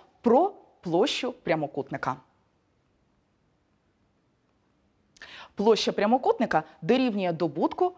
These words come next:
його сусідніх сторін. С дорівнює А помножити на Б, де А і Б — сторони прямокутника. Доведення цього факту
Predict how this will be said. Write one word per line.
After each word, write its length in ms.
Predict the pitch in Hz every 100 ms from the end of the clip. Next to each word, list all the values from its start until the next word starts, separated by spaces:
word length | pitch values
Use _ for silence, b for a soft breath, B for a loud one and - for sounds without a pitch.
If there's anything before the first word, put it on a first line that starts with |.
| _
його 260 | 180 269 508
сусідніх 500 | - 226 - 214 240
сторін. 460 | - 208 156 120 - _ b b _
С 300 | - 175 - -
дорівнює 520 | 165 180 302 370 392 381 _
А 160 | - 240
помножити 680 | 453 - 180 170 240 240 202
на 120 | 180
Б, 240 | 147 143 131 B B
де 200 | 156 202
А 160 | - 196
і 120 | 151
Б — 320 | 139 170 320 415 -
сторони 600 | - - 160 240 269 285 - -
прямокутника. 760 | 233 208 - 139 - 117 - - - - _ _ b b b b b
Доведення 600 | - 226 285 254 214 220
цього 260 | 240 285 294
факту 500 | 339 494 523 - 139